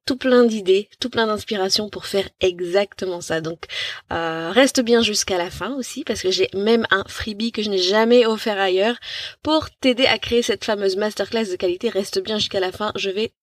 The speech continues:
t'en parler. Sans plus attendre, on y va. Alors juste, euh, pour commencer, j'aimerais faire un petit point de contexte, euh, par rapport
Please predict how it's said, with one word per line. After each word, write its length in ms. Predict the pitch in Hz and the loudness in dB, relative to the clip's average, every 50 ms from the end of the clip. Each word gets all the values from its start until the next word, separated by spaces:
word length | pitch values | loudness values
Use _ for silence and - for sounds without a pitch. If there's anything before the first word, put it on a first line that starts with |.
| _ - | _ -4
t'en 160 | 226 208 190 | -4 -4 -4
parler. 300 | 185 185 170 156 151 - - - - - - - - - - - - - - - | -6 -8 -10 -10 -14 -14 -16 -20 -16 -12 -10 -8 -8 -8 -10 -12 -12 -16 -16 -8
Sans 200 | - - - 339 | 0 2 2 2
plus 200 | 330 349 330 277 | 4 4 4 6
attendre, 520 | 254 226 208 - 247 269 311 330 302 294 - _ _ - | 4 4 4 4 2 4 4 2 0 -2 -4 _ _ 4
on 160 | 370 370 330 | 6 6 6
y 100 | 262 208 | 6 4
va. 140 | 170 175 - - - _ _ - - - _ _ _ - | 2 0 -2 -4 -14 _ _ -10 -10 -10 _ _ _ 2
Alors 200 | 262 220 170 156 | 2 2 2 2
juste, 340 | - 320 381 - - - _ - - | 4 2 2 2 0 -8 _ 0 2
euh, 220 | 214 208 208 208 202 - | 2 4 2 0 -2 -4
pour 160 | - 294 285 | -6 -8 -6
commencer, 360 | - 285 254 233 214 - 294 269 | -4 -2 -2 0 0 0 2 2
j'aimerais 260 | 233 214 208 208 208 | 2 0 0 -2 0
faire 160 | - 254 233 | 0 0 2
un 100 | 214 202 | 2 0
petit 160 | 202 - - | -2 -2 -2
point 160 | - - 277 | 2 4 4
de 100 | 240 208 | 4 2
contexte, 760 | 196 - - 247 247 226 - 208 196 196 - - - - - - - | 0 -2 0 0 0 2 4 2 2 2 2 -6 -10 -8 -6 -4 -2
euh, 140 | - 175 175 | -2 -2 -2
par 160 | - 202 202 | -2 -4 -2
rapport 400 | 196 196 - - 226 226 - - | -2 -4 -2 -2 -4 -4 -4 -4